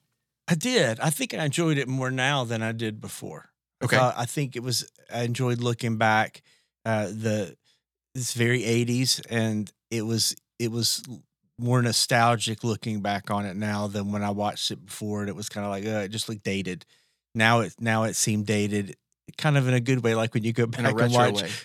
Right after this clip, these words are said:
Speaker 1: when you watch another classic from the fifties or sixties, it looks like what, it looks like it's time.
Speaker 2: So you didn't see it kinda when it first came
Speaker 1: I
Speaker 2: out? Like, the
Speaker 1: did, I
Speaker 2: fir-,
Speaker 1: did.
Speaker 2: you,
Speaker 1: I,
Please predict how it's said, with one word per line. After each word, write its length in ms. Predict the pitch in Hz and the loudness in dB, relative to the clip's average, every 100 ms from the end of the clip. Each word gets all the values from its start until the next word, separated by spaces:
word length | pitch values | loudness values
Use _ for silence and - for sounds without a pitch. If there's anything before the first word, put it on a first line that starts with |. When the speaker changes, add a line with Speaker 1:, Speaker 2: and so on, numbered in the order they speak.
| - | -6
Speaker 1:
when 140 | - 143 | 0 2
you 100 | 127 | 4
watch 280 | 123 117 - | 6 4 2
another 220 | 117 117 | 2 2
classic 460 | - 123 113 120 - | 2 4 4 2 0
from 140 | 110 | 0
the 80 | 110 | 0
fifties 440 | - 110 117 107 | 0 -2 0 -2
or 60 | 113 | 0
sixties, 540 | - 123 - 101 104 | -2 -2 -4 -2 -2
it 200 | - 117 | -2 -2
looks 360 | 110 127 110 123 | 2 2 2 2
like 200 | 113 107 | 2 0
what, 220 | 110 107 _ - | -2 -2 _ -10
it 120 | 117 | -6
looks 240 | 131 135 - | -2 -2 0
like 200 | 110 110 | 0 0
it's 120 | - | -4
time. 240 | - 69 - _ - | -4 -8 -14 _ -4
Speaker 2:
So 120 | 135 | -2
you 140 | 147 | 2
didn't 200 | 175 131 | 0 2
see 240 | - 143 127 | 0 2 0
it 120 | - | 0
kinda 280 | 135 117 110 | -2 0 0
when 140 | 110 | -4
it 100 | 92 | -6
first 380 | - 120 113 - | -2 0 0 -2
came 240 | 123 113 | -2 0
Speaker 1:
I 40 | 107 | 2
Speaker 2:
out? 260 | 107 151 | 2 2
Like, 120 | 208 | 2
the 60 | 214 | 2
Speaker 1:
did, 180 | 98 98 | 0 0
I 40 | |
Speaker 2:
fir-, 40 | 135 | 0
Speaker 1:
did. 280 | 165 107 | 2 0
Speaker 2:
you, 60 | |
Speaker 1:
I, 40 | 101 | -2